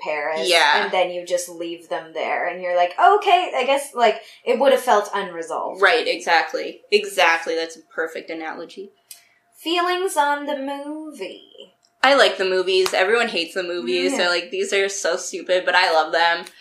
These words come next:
Speaker 1: I
Speaker 2: I
Speaker 1: like the first movie. The second movie to me, Ashley Burdett and I have agreed that the second movie is a fever dream that Carrie is having when she's very old.
Speaker 2: <laughs>
Speaker 1: And that,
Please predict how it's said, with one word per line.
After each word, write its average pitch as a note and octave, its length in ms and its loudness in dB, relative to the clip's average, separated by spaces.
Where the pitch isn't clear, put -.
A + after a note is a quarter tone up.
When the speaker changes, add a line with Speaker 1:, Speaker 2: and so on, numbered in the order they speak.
Speaker 1:
I G3+ 280 6
Speaker 2:
I - 20 -2
Speaker 1:
like A#3 400 0
the A#3 80 -2
first G#3+ 480 0
movie. E3 560 -12
The G3+ 100 -4
second D#4 480 0
movie C#4 280 -4
to C4+ 100 0
me, A#3+ 420 -10
Ashley A3 440 0
Burdett A3+ 400 2
and A3 100 -2
I G#3 140 0
have G#3 180 -6
agreed G3 380 -6
that F#3 100 -2
the G3+ 80 -6
second A#3 400 -4
movie A3+ 500 -8
is F#3 160 -10
a F3+ 60 2
fever G3 440 -6
dream C4+ 280 -2
that C4+ 180 -4
Carrie F#3+ 340 -4
is C#4+ 120 -6
having A3 320 -2
when F#3 100 -6
she's F3 260 -12
very F3+ 380 -2
old. F3+ 300 -2
Speaker 2:
<laughs> D4 100 2
Speaker 1:
And F4 540 6
that, A#3 360 6